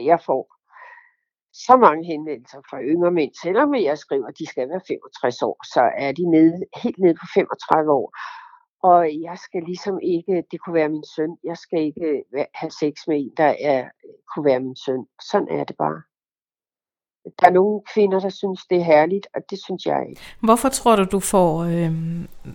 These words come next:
Speaker 2: henvendelser fra så unge mænd?
Speaker 1: Der er mange unge mænd, der meget, meget, meget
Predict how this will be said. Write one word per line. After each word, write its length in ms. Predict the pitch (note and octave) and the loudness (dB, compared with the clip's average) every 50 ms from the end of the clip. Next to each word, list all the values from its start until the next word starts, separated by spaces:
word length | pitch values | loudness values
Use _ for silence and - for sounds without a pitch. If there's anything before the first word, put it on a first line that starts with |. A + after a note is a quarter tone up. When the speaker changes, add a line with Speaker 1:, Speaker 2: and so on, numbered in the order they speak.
| - - - - - | -16 -18 -16 -12 -10
Speaker 2:
henvendelser 600 | F#3 D#3+ E3 - G#3 G#3+ G#3+ A3+ G3+ F3+ - G3 | -10 -8 -4 -2 0 2 2 2 0 0 -2 -4
fra 220 | F3 - - E3+ E3 | -6 -4 -4 -6 -4
så 240 | - - G#3 G3 - | -2 -2 -2 -2 0
unge 300 | - G3+ G#3 A3+ B3+ B3+ | 0 -2 -2 -2 -2 -2
mænd? 160 | A#3 A#3+ C#4+ - - - - - - - - - - - - | -2 -2 -4 -6 -12 -18 -14 -12 -10 -8 -8 -8 -8 -2 2
Speaker 1:
Der 60 | - - - | 2 2 4
er 100 | - G3+ | 2 -2
mange 520 | G3 G3 F#3+ F#3+ F3+ F3 F3+ G#3 A3 A3+ - _ - | 0 2 6 8 8 8 8 4 2 -2 -2 _ 6
unge 300 | G3 F#3+ F#3+ G3+ A3 A3+ | 8 8 8 8 4 2
mænd, 220 | G#3 G3 F3+ E3+ _ | 2 0 -2 -2 _
der 80 | - F#3 F3+ F3+ E3 E3 E3+ E3 | -8 -8 -8 -8 -8 -8 -4 0
meget, 460 | D#3+ D#3 D3+ D#3 D#3+ E3 F3 F#3+ G3+ G3 _ - | 4 6 6 6 4 2 0 -4 -12 _ _ -8
meget, 340 | - D3+ C#3+ D#3+ D#3 D3+ D3 C#3+ _ - - | -6 -6 -6 -6 -10 -18 -20 -20 _ -8 -8
meget 260 | C3 C3+ C3+ C#3 D3+ | -8 -6 -8 -14 -16